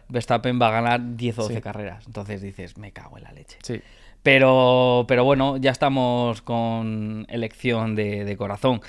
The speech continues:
Speaker 1: Yo voy a tirar por Verstappen como ganador.
Speaker 2: Sí.
Speaker 1: Eh, pensé en, fíjate, en meter algún Mercedes en segunda posición, pero no, voy a ir más por Ferrari.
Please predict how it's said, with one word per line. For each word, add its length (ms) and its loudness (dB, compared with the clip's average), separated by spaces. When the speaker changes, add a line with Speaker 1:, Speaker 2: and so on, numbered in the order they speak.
Speaker 1:
Yo 140 8
voy 80 10
a 80 6
tirar 560 8
por 760 6
Verstappen 680 2
como 420 2
ganador. 500 2
Speaker 2:
Sí. 200 -6
Speaker 1:
Eh, 240 4
pensé 380 2
en, 120 0
fíjate, 340 -2
en 100 0
meter 260 0
algún 260 0
Mercedes 640 -2
en 180 -4
segunda 420 -2
posición, 540 -6
pero 440 0
no, 100 -2
voy 140 0
a 60 0
ir 60 -4
más 160 -4
por 140 -8
Ferrari. 460 -6